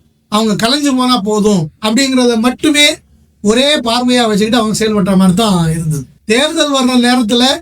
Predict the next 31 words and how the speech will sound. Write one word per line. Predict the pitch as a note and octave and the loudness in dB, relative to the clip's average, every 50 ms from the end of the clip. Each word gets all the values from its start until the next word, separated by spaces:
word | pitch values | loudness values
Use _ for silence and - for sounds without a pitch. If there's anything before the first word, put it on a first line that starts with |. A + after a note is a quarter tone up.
| - _ - _ _ _ | -10 _ -20 _ _ _
ஆட்சிக்கு | F#3 G3 A#3+ D4+ A3+ - - D4+ B3 C#4 B3+ | -4 -4 -4 -4 -4 -4 -4 -2 -2 0 0
கெட்ட | G#3 A#3+ G#3+ G3+ C4 B3 | 0 0 0 0 0 2
பேர் | B3 A#3+ A#3 G#3+ | 2 2 2 0
வரக்கூடாது, | G#3 G#3 G3+ F3 F3+ F3 E3+ D#3+ D#3 D#3+ - - - _ | 0 -2 -2 -2 -2 0 0 0 0 0 -4 -10 -8 _
இது | - A3 A3+ A3+ G#3+ G#3 | 0 2 4 4 4 4
மட்டும்தான் | A#3+ A#3 G#3 D4+ D4+ D4+ C4+ | 2 2 0 -2 -2 0 0
அவங்களுடைய | B3 A#3 A3+ G#3+ G3+ G3 F#3 F3+ | 0 0 0 0 0 0 0 0
நோக்கமா | G#3 G#3 G#3 G#3 G3+ F3+ | 0 0 0 0 -2 -2
இருக்கு. | D#3 D3+ D3 B2 A#2+ B2 - | -2 -4 -6 -8 -10 -12 -14
இப்போ | _ - C#4 C#4+ | _ -6 -4 -2
இந்த | B3+ C4+ G3+ F#3 - | 0 0 0 0 0
போராட்டம் | C4+ D#4 E4+ F4+ F4 F4 - B3 D#4+ D#4 D#4 C#4+ B3+ - _ - | 0 0 0 0 -2 -2 -2 -2 -4 -4 -4 -6 -12 -16 _ -4
அப்படின்னா | A#3+ A#3+ C4+ C#4 C4 C4 B3 C4 | -2 -2 0 0 0 2 2 2
இதனுடைய | C4 A#3+ A#3+ A#3+ A3+ A#3 G#3 | 2 2 2 2 0 0 0
அடிப்படை | F#3 G#3+ A3 D#4 D#4 D#4 D4+ D#4+ D4+ D4+ D4 | 0 0 0 0 0 0 0 -2 -2 -2 -2
காரணமே | B3 - A3 A3 A#3+ B3 B3 B3 A#3+ A#3+ B3 A#3+ | -4 -2 -2 -2 0 0 0 2 2 4 4 4
வந்து | A3 G#3+ G#3+ B3 B3 A3 F#3+ F3+ F3 E3 E3 | 2 2 2 4 4 4 4 4 2 2 0
தனியார் | D#3+ G#3 G#3 A#3+ B3+ C4 C4 A3+ G3+ | 0 0 2 2 2 2 2 2 2
மயமாகிறது | G#3 G3 G3 F#3 F3+ E3 D#3+ F3 E3 E3 D#3+ E3+ E3 D#3 | 2 2 2 0 0 2 0 0 0 0 0 0 0 0
அப்படிங்கிறது | D3+ D#3 D#3+ D#3+ D3 C#3 C3+ B2+ | 0 0 0 -2 -4 -6 -6 -10
தான். | B2 B2 | -12 -12
இப்போ | - - G3+ | -6 -2 2
இன்றைய | G#3 G#3 G3+ B3+ B3+ B3 - | 2 4 4 4 2 2 0
காலகட்டத்துல | A3 A3+ A#3+ C4+ C#4 B3 B3+ A#3+ B3+ B3 G3 A#3 A#3 A#3 B3 B3+ - _ _ _ _ _ _ - | 0 -2 -2 -2 -2 -4 -4 -2 -2 -2 0 0 2 0 0 -2 -4 _ _ _ _ _ _ 0
தனியார் | G#3+ A3 B3 C4+ C4+ C4 B3 A3+ | 2 4 4 4 4 2 0 0
மயம் | A3+ A3+ A3+ A3+ G#3+ G3+ | 0 2 2 2 2 2
அப்படிங்கிறது | F#3+ F#3+ G#3+ G#3 G#3 G3+ G3+ G3 F#3+ | 2 2 4 4 4 2 2 2 2
வந்து | G3 G#3 B3 | 2 2 2
தவிர்க்கவே | A#3 - G3+ A3+ B3 A#3+ - A#3 A3+ A3+ A3 F#3+ | 2 2 2 2 4 2 2 2 2 2 2 2
முடியாது. | F3 E3 E3+ D3+ B2+ A#2+ A#2+ - _ _ _ F#3+ F#3 G3 | 2 2 0 0 -2 -4 -8 -10 _ _ _ 0 2 2
இந்தியாவுல | G#3 A3 A3+ B3+ B3+ B3 A#3 A3+ A3+ | 4 4 4 4 2 2 2 2 2